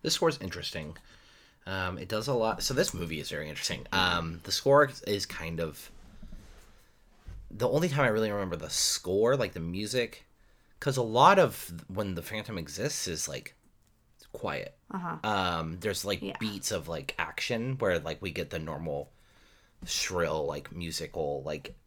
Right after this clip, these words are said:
Speaker 1: it, like, piercing, but, like,
Speaker 2: Most of the
Speaker 1: the score stuff is
Speaker 2: music
Speaker 1: car chase stuff.
Speaker 2: Yeah, is during the chase scenes
Speaker 1: Yeah,
Speaker 2: when
Speaker 1: and
Speaker 2: he
Speaker 1: it
Speaker 2: s-, hurts a victim and they're running away.
Speaker 1: Um, and it feels like, well, like, the police car ch-, chase stuff,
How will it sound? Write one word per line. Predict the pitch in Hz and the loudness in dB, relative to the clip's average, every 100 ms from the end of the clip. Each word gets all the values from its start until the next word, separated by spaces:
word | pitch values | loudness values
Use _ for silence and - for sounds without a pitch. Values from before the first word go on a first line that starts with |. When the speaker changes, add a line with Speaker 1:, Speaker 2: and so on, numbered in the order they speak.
| - | -12
Speaker 1:
it, | - - | -12 -8
like, | 82 73 | -8 -8
piercing, | - 87 - 123 131 | -8 -6 -4 -2 0
but, | 113 95 | 2 2
like, | 90 - - | 0 -4 -2
Speaker 2:
Most | 208 226 - | 0 0 0
of | 311 233 | -2 0
the | 233 220 | 2 4
Speaker 1:
the | 214 | 4
score | 202 - 98 120 | 4 4 6 6
stuff | - 131 | 6 4
is | 127 | 6
Speaker 2:
music | 101 101 | 4 2
Speaker 1:
car | - 107 92 90 | 0 2 2 0
chase | - 87 - | -2 -2 -2
stuff. | - 76 - | -2 -4 0
Speaker 2:
Yeah, | 214 143 | 4 4
is | 185 170 - 180 - - | 2 -2 -4 -10 -12 0
during | 196 175 | 2 2
the | 160 | -2
chase | 147 - 147 - | -6 -6 -6 -6
scenes | - - | -6 0
Speaker 1:
Yeah, | 117 95 | 2 2
Speaker 2:
when | 170 | -2
Speaker 1:
and | - | 0
Speaker 2:
he | 110 | -2
Speaker 1:
it | |
Speaker 2:
s-, | - - - | -2 -6 -6
hurts | - 202 196 214 | 2 4 4 0
a | |
victim | 175 175 - 170 | -2 -4 -4 -6
and | 160 160 | -4 -4
they're | 160 | -4
running | 156 143 143 143 | -4 -6 -6 -10
away. | - - - - - - | -10 -12 -14 -18 -20 -4
Speaker 1:
Um, | 104 98 95 | -2 0 -2
and | |
it | 101 | -6
feels | - - 101 98 95 | -8 -4 -4 -2 -4
like, | 87 71 - - - - - - - | -6 -8 -14 -16 -20 -20 -20 -10 4
well, | 120 101 | 6 6
like, | 98 95 | 2 0
the | 85 | -4
police | - - 85 - - | -4 -6 -4 -4 -6
car | - 127 123 | -2 0 0
ch-, | - 139 135 - | -2 -4 -6 -6
chase | - 135 135 | 0 0 2
stuff, | 143 151 - - | 0 -2 -4 -18